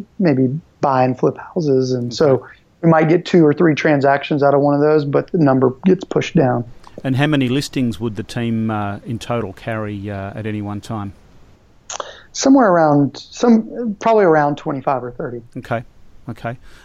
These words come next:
Speaker 2: And, uh, average days on market at the moment?
Speaker 1: Um, a little bit less than sixty from, from the day it goes on till closing.
Speaker 2: Okay.
Speaker 1: So
Speaker 2: Okay.
Speaker 1: it's usually on the market for two or three weeks before we get an offer.
Speaker 2: Yeah, wow.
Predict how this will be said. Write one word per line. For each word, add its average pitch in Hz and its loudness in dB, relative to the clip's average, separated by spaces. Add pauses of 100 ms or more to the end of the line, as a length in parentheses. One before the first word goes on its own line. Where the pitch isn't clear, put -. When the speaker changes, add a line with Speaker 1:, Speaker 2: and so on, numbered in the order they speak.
(100)
Speaker 2:
And, 123 -2
uh, 117 0
average 123 -4
days 123 0
on 120 -2
market 131 -4
at 131 -10
the 131 -8
moment? 175 -8 (1000)
Speaker 1:
Um, 147 2
a 147 0
little 170 4
bit 190 2
less 156 2
than 143 -2
sixty 156 -2
from, 139 0 (500)
from 143 0
the 139 4
day 143 4
it 170 4
goes 143 4
on 135 0
till 143 0
closing. 143 -2 (100)
Speaker 2:
Okay. 127 -6
Speaker 1:
So 135 2 (220)
Speaker 2:
Okay. 113 -16
Speaker 1:
it's - -6
usually 175 6
on 147 4
the 135 2
market 135 2
for 143 0
two - 0
or 143 6
three 139 4
weeks 131 2
before 165 0
we 131 4
get 127 4
an 120 0
offer. 117 -2 (220)
Speaker 2:
Yeah, 107 -6 (100)
wow. 110 -8